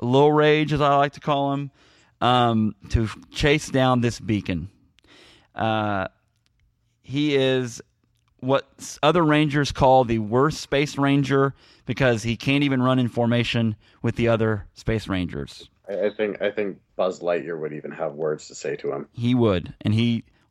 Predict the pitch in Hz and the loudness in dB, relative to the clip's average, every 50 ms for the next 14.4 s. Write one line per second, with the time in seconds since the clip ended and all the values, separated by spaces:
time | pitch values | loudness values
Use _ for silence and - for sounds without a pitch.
0 | - - 113 117 117 110 113 110 101 101 - - 113 110 107 - _ - - 117 | -8 -6 -4 -2 -2 -2 -2 -2 -4 -6 -4 -2 -2 -2 -2 -4 _ -8 -2 0
1 | 110 110 107 - - 117 107 _ - _ _ - 113 113 107 104 - _ - - | 0 0 -2 -2 -4 -6 -6 _ -12 _ _ -6 -4 -4 -2 -4 -6 _ -18 -20
2 | - _ _ _ _ _ _ _ _ _ _ _ _ - - 107 101 101 95 - | -20 _ _ _ _ _ _ _ _ _ _ _ _ -2 0 0 2 0 -2 -4
3 | - - - - 110 107 98 - 117 - - 110 113 107 107 98 - 101 98 98 | -8 -12 -6 -2 -2 -2 -2 -2 -6 -4 -2 0 0 0 0 -2 -2 -6 -6 -6
4 | - 120 104 110 101 107 117 117 117 113 110 110 107 - 107 113 113 110 - 113 | -6 -10 -10 -8 -6 -4 -2 -2 -2 -2 -2 -2 -2 0 2 2 2 2 0 -2
5 | 101 101 104 101 92 104 98 95 - 104 98 98 95 92 - - 98 95 95 98 | -2 0 -2 -2 -2 -4 -4 -4 -6 -8 -8 -8 -10 -12 -10 -8 -8 -6 -6 -6
6 | 78 - - _ _ 92 98 110 101 - - - - - - 104 101 101 95 98 | -8 -8 -12 _ _ -12 -10 -10 -10 -10 -14 -20 -20 -14 -10 -10 -10 -8 -8 -8
7 | 98 92 92 87 - 92 92 - _ _ - - - - _ _ _ _ - 127 | -8 -8 -8 -8 -10 -10 -12 -12 _ _ -20 -20 -20 -20 _ _ _ _ -2 -2
8 | 131 127 123 117 113 110 107 107 104 - _ - - - 156 147 165 165 - 185 | 0 2 2 0 0 0 -2 -2 -4 -8 _ -18 -6 -2 0 0 0 0 0 0
9 | 180 170 165 165 165 160 170 170 165 147 - - - - - - _ _ _ _ | 0 2 2 4 4 4 2 0 -2 -4 -8 -10 -10 -12 -16 -20 _ _ _ _
10 | _ _ _ _ _ _ _ _ - 120 127 127 123 120 120 120 120 120 117 113 | _ _ _ _ _ _ _ _ -4 -2 0 2 2 2 0 0 0 0 -2 -4
11 | 107 101 - - - 90 110 110 107 104 101 95 92 90 78 64 - _ _ _ | -6 -10 -14 -10 -6 -4 -2 -2 -2 -2 -2 -4 -4 -4 -6 -6 -8 _ _ _
12 | _ _ _ _ _ _ _ _ _ _ _ _ _ _ _ _ _ _ _ _ | _ _ _ _ _ _ _ _ _ _ _ _ _ _ _ _ _ _ _ _
13 | _ _ _ _ _ - 107 104 98 95 87 80 - _ _ _ - 110 113 107 | _ _ _ _ _ -6 -4 -4 -2 -4 -4 -6 -8 _ _ _ -8 -6 -4 0
14 | 120 123 127 135 131 - - _ | 2 2 2 2 0 -4 -12 _